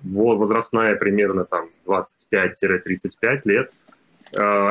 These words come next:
это, как правило, такие состоявшиеся люди в том плане, то есть это либо, э, профессионалы в своей деятельности, либо это руководители, либо предприниматели, либо там фрилансеры какие-то. Но в общем и целом люди, э,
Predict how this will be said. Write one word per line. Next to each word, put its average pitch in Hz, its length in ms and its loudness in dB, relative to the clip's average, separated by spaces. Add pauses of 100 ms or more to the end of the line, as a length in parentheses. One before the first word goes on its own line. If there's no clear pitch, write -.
это, 123 180 0
как - 180 -2
правило, 120 680 2 (920)
такие 117 240 -2
состоявшиеся 117 720 -2
люди 131 240 0
в 101 100 -4
том 95 160 -4
плане, 98 300 0
то - 220 -6
есть 98 100 -8
это 98 140 -2
либо, 95 400 -2 (380)
э, 90 280 0
профессионалы 101 580 0
в - 40 -6
своей 101 280 0
деятельности, 98 540 -2
либо 87 220 -2
это 92 120 -4
руководители, 92 680 -2
либо 87 200 -4
предприниматели, 90 840 -4
либо 87 640 -2
там - 100 -12 (840)
фрилансеры 104 580 0
какие-то. 92 560 -2 (260)
Но 117 160 2
в 101 60 2
общем 101 300 0
и 98 40 -2
целом 113 420 0 (260)
люди, 110 280 4
э, 95 600 2